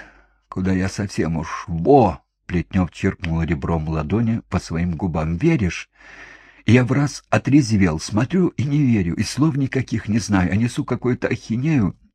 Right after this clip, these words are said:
и в башке один туман. Че-то нес им. Она говорит, что она жена турецкого, то есть которого я, попадись он мне тогда на глаза, удавил бы, веришь? А я на нее смотрю и вижу Алку.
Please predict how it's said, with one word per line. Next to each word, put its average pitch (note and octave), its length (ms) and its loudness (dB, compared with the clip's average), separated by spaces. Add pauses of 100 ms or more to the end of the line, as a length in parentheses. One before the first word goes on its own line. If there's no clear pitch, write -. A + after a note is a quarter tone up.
(120)
и C#3 100 8
в C3 60 4
башке G#2+ 440 -4
один A#2+ 320 0
туман. A2 480 -2 (720)
Че-то E3+ 240 4
нес D#3 400 2
им. B1 240 -2 (300)
Она A#2+ 220 2
говорит, B2 280 2
что - 180 -2
она B2 200 2
жена A#2 260 0
турецкого, A2+ 720 0
то A2+ 140 2
есть - 500 -2
которого A2 420 0
я, A2 260 2 (280)
попадись G2 560 -4
он F#2 100 0
мне F#2 160 0
тогда F2+ 320 -2
на F2 140 0
глаза, F#2 400 2
удавил A2+ 560 4
бы, F#2+ 160 4
веришь? C3+ 580 4 (720)
А - 80 0
я C3 180 4
на A#2 120 2
нее A2+ 220 0
смотрю G#2+ 440 -2
и C3 80 4
вижу A2+ 380 0
Алку. G2 580 -4